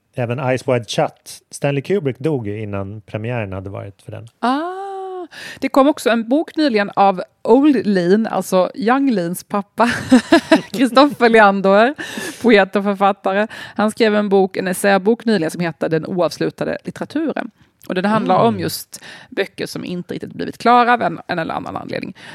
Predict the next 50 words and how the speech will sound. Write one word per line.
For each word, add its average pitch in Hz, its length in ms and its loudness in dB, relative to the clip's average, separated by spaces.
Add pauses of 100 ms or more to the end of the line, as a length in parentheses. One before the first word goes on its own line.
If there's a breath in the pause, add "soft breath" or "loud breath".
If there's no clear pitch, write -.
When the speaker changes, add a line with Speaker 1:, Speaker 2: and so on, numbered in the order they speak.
(100 loud breath)
Speaker 2:
Nu 226 120 4
hoppas 226 340 4
jag 170 80 2
ju 165 60 -2
inte 190 340 -2
att 185 120 -4
min 156 340 -6 (140)
kommande 151 420 -2
roman 214 460 4
ska - 180 -6
ställa 165 220 0
sig 160 140 -4
till 180 100 -4
den 220 280 2 (320)
kategorin. - 500 -4 (520)
Speaker 1:
Mm. 143 300 -4
Speaker 2:
Utan 175 240 -4
som 196 120 -6
det 196 60 -4
ser - 140 0
ut 240 200 4
nu 160 160 -6
så 175 100 -8
har 170 120 2
jag 160 80 0
någon 160 100 -6
slags - 360 -10
förhoppning 170 420 -4
om 160 80 -8
att 151 60 -12
den 156 80 -10
skulle - 200 -12
komma. - 500 -4
Först 208 200 -2
hoppades 185 240 -4
jag 170 80 -10
till 185 100 -16
våren, 226 380 4
men 185 160 -2
det 170 80 2
var 165 100 0
tydligen - 300 -8
inte. - 420 -8
Det - 120 -6
är - 20 2
ju 170 60 2
så 175 120 -2
långa 156 480 -2
läggningar 160 520 -6
med - 120 -12